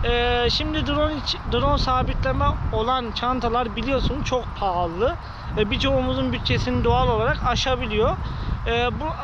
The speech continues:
bir tane arkadaşımız buna çözüm olarak, eee, kendisi böyle bir aparat üretmiş. Birazdan detayları göstereceğim. Montajını yapabilirsem yapacağım. Çünkü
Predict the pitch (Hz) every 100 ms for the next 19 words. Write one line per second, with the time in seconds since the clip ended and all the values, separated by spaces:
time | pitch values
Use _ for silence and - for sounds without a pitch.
0 | - - - 285 339 320 311 302 277 247
1 | 247 269 311 226 254 285 - 269 - 220
2 | 254 208 233 - - - - - - 220
3 | 226 226 220 - 330 339 294 240 302 370
4 | - - - - 294 320 285 269 349 330
5 | 262 277 285 247 254 208 196 311 311 330
6 | 294 262 240 240 262 247 240 214 196 175
7 | 247 - 294 277 277 277 262 240 240 277
8 | 262 277 262 247 254 254 - 240 240 226
9 | 196 220 262 233 240 226 254